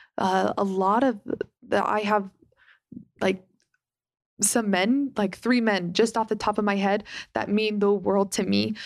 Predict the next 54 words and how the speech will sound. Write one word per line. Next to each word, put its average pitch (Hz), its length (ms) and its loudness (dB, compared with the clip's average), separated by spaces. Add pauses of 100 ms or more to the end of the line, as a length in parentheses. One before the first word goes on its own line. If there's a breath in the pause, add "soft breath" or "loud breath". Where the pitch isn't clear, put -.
(140)
who 254 120 2
are 220 220 0
all 202 160 0
gay. 196 380 0 (260 loud breath)
Um, 214 500 -2 (220)
and, 240 160 0
and 233 240 0
somewhere 202 560 0
on 202 120 0
the 196 60 2
spectrum 196 460 0
of, 196 180 -2
of 196 180 -2
members 190 300 0
of 190 60 -6
the 196 60 2
church, 190 320 0
they 196 140 2
either 190 300 0
have 190 180 -2
a 190 40 0
testimony 190 540 0
but 190 180 0
don't 185 340 0
actively 190 400 -2
go 214 180 2
or 214 140 2
whatever. 208 320 0
But 202 260 -2 (400 loud breath)
these 208 200 0
men 208 260 2
mean 214 140 -2
a 196 100 2
lot 190 380 -2
to 202 80 0
me. 190 300 2
And 220 160 -2
some 220 160 0
of 214 60 -2
these 214 200 -4
men 214 140 2
have 226 240 -4
come 277 220 -2
to 247 100 -4
my 202 160 0
classroom 190 440 -2
before. 196 440 0 (320 loud breath)
So 240 140 -2
my 247 120 2
students 262 400 0
have 262 180 2
met 220 340 0
them. 208 180 -2
Like, 208 280 0